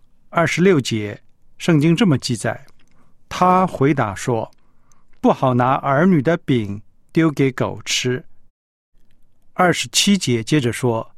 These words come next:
：“妇人说，‘主啊，不错，但是狗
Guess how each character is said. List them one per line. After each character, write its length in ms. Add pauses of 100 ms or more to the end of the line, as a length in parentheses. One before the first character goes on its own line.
(360)
：“妇 340
人 220
说 260
，‘主 240
啊， 380
不 100
错， 400 (560)
但 140
是 180 (100)
狗 520